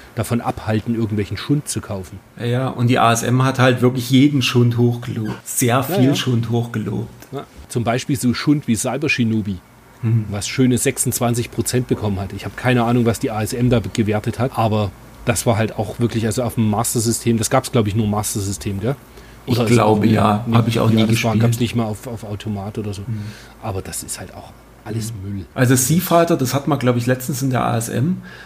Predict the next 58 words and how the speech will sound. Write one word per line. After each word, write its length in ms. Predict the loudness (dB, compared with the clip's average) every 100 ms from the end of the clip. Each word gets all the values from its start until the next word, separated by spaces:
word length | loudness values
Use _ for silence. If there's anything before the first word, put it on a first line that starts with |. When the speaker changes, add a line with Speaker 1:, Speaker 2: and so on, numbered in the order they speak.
| -14 -6
Speaker 2:
das 140 | 0
hat 140 | 0 4
ja 60 |
eine 120 | 2
glatte 320 | 4 0 -2 -4
zehn 320 | 2 2 2
bekommen 460 | 0 2 2 2
und 440 | 0 2 2 2 2
fanden 300 | 0 0 0
sie 140 | -4
total 400 | -6 -4 0 2
super 640 | 2 0 2 4 4 2
und, 540 | 0 0 0 -2 -4 -8 -8
aber 260 | -4 -2 -2
hier 280 | 0 2 2
Speaker 1:
Ja. 160 | 0 -2 -18 -20 -20 -20 -20 -10
Speaker 2:
ich 120 | -2 2
Speaker 1:
Das 100 | 2
Speaker 2:
hab's 80 |
Speaker 1:
geht 100 | 0
in 60 | 0
der 80 | -2
Powerplay 440 | 0 0 0 -2
auch 160 | -2 -4
grad 200 | -6 -4
mal 80 | -4
mit 140 | -4
einer 100 | -6
sechsundvierzig 720 | -6 -8 -8 -10 -10 -8 -8
heim. 140 | -8 -2
Speaker 2:
Ja, 280 | 2 2 2
ich 120 | 4
muss 240 | 2 2
aber 200 | 2 2
auch 160 | 4 2
ehrlich 260 | 2 0 0
sagen, 220 | 0 0
ich 80 | -2
wollt's 160 | -2
eigentlich 220 | -2 -4 -2
mal 100 | 0
nachholen, 480 | 0 -2 -4 -2
aber 300 | -2 -4 -6 -10 -16 -20
ich 80 | -14
hab 140 | -10 -8
nicht 160 | -8
dran 200 | -6 -6
gedacht. 400 | -6 -8 -12 -6
Nachdem 320 | -4 2 2
ich 60 | 4
den 140 | 2
Test 260 | 2 0 2
hier 100 | 0
gelesen 420 | 2 2 2 0
hatte, 260 | 0 -2 -4
dachte 160 | -8 -8
ich 60 |
so, 140 | -10